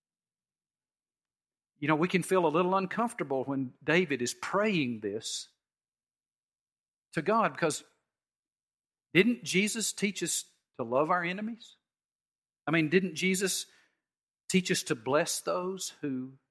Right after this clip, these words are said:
curse us, to, to do good to those who harm us, to pray for those who hurt us? I mean, doesn't, didn't the, don't the scriptures teach us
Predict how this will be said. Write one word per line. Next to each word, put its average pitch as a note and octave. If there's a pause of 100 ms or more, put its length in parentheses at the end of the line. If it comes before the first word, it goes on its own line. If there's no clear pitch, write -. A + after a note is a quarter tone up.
(380)
curse F#3+
us, -
to, B2+ (320)
to F3+
do D#3+
good E3+
to E3+
those F3 (400)
who E3+
harm F#3
us, -
to C3+
pray F#3
for E3+
those F3+ (380)
who D#3
hurt F#3+
us? - (320)
I E3
mean, E3+
doesn't, G3
didn't G3
the, E3+
don't G3+
the F#3
scriptures G3
teach G#3
us -